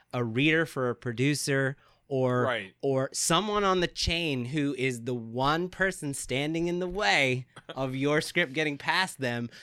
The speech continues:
Speaker 1: They have these snooty ideas of what,
Speaker 2: Mm-hmm.
Speaker 1: what can and can't be done. And everything Tarantino does in the script, they'd be like, "Fuck that guy."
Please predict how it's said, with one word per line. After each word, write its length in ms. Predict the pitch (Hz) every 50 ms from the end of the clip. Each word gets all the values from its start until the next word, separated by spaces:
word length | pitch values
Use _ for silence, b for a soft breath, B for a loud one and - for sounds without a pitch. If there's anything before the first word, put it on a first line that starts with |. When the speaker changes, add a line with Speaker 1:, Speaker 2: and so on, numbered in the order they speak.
| B B B
Speaker 1:
They 100 | 120 131
have 260 | 139 139 139 143 131
these 220 | 127 139 135 127 -
snooty 480 | - - 135 131 135 147 151 156 160
ideas 640 | 151 147 147 147 135 131 139 165 196 185 143 127 123
of 160 | 127 117 113 117
what, 280 | 120 127 131 139 139
Speaker 2:
Mm-hmm. 280 | 127 - - - - 127
Speaker 1:
what 220 | 120 139 127 -
can 300 | - - 147 139 143 139
and 100 | 139 127
can't 240 | - - 139 139 131
be 100 | 131 123
done. 300 | 117 139 143 135 127 117 B B B B
And 140 | 123 123
everything 380 | 143 165 165 175 165 165 147 139
Tarantino 520 | - 165 147 143 135 131 160 143 135 127
does 220 | 117 123 123 120 113
in 80 | 113
the 80 | 113 113
script, 320 | - - - 123 113 - - _ _ -
they'd 400 | 110 127 117 120 113 117 113 110
be 80 | 120
like, 180 | 110 107 107 -
"Fuck 280 | - 208 175 - -
that 240 | 147 170 151 139 120
guy." 280 | - 143 - - 202